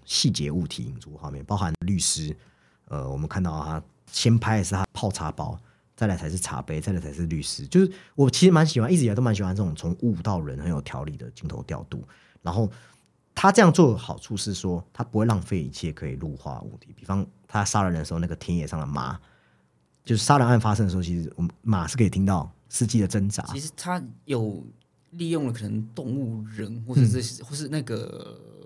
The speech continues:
Speaker 2: 火车，可能是整个社会缩影等等的，大家都没有注意到这件事情。
Speaker 1: 对，然后再到那个司机按喇叭，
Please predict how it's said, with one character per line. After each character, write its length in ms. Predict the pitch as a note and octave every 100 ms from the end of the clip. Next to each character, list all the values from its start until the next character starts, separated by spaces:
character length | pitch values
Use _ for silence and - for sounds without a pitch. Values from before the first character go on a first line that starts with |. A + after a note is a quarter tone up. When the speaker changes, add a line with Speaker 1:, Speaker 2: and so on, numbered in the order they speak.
| -
Speaker 2:
火 200 | A2+ G#2+
车， 100 | A#2
可 100 | C3
能 80 | A2+
是 80 | A#2+
整 220 | - A#2+ A2
个 100 | A#2
社 240 | - B2+
会 180 | A#2 A#2
缩 160 | A#2 -
影 80 | - -
等 180 | G2+ A2+
等 140 | G2
的， 80 | - - -
大 100 | -
家 60 | F3
都 120 | E3+
没 180 | D#3+ C#3
有 180 | B2 A2
注 220 | - B2+
意 80 | A#2
到 120 | B2 A#2
这 160 | C3
件 160 | B2 B2
事 160 | - -
情。 200 | - - _
Speaker 1:
对， 160 | - C2
然 140 | F2
后 60 | A#2
再 140 | C#3
到 160 | C3+ C3
那 100 | A#2+
个 320 | A2+ G2 E2+
司 220 | E2+ -
机 100 | A2
按 100 | A#2 G2
喇 140 | C2+
叭， 280 | D#2+ D#2